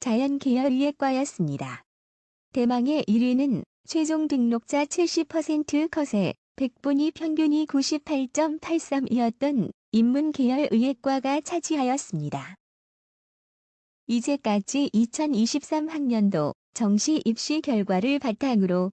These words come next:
이화여자대학교의 학과별 순위를 살펴보았습니다. 앞에서도 말씀드린 것처럼 여러 가지 상황과 조건이 다르기 때문에 절대적인 순위를 매기는 것은 어렵습니다.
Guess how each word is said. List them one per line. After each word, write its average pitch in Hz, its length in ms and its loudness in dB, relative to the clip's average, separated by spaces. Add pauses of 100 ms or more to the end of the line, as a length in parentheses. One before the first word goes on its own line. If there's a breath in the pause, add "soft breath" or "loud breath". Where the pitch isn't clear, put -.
(220)
이화여자대학교의 269 1160 2
학과별 302 680 0
순위를 302 500 0
살펴보았습니다. 269 1200 -2 (680)
앞에서도 220 760 0
말씀드린 254 720 0
것처럼 208 600 0 (240)
여러 240 240 2
가지 269 360 -2
상황과 302 680 0
조건이 262 580 0
다르기 262 400 0
때문에 190 600 0 (200)
절대적인 277 800 0
순위를 311 500 0
매기는 202 540 2
것은 196 360 -2
어렵습니다. 185 840 -2